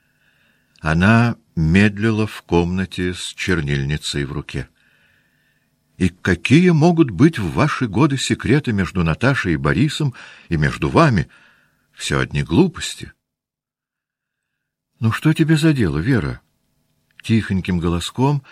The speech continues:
заступнически проговорила Наташа. Она, видимо, была ко всем еще более чем всегда в этот день добра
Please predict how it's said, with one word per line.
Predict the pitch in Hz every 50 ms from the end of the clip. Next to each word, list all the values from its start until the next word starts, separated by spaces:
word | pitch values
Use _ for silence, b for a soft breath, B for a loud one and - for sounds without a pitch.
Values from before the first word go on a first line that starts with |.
| b b b b b _ _
заступнически | - 71 80 78 - - - - - 120 131 127 - 131 123 - - 123 - - - - 113 110
проговорила | 107 - 98 87 69 80 78 71 73 71 76 82 82 85 78
Наташа. | 76 78 - - 71 65 - - - - _ _ _ _ _ _ _ _ _ _ _ _ _ _ _ _ _ _
Она, | - 80 80 85 87
видимо, | 85 87 85 73 85 78 80 80 80 80 82 - _ -
была | 73 69 76 76 78 80 78 76 76 73 - b b b b -
ко | - 78
всем | - - - 85 78 76
еще | 73 - - - 78
более | 71 76 80 73 76 73 69
чем | - - 78 76
всегда | - - - 85 71 78 73 92 107 107 - B B B B -
в | 76
этот | 76 73 - 82 69 67
день | 67 67 76 71 65 65 62
добра | 80 76 65 65 71 76 82 85 90 87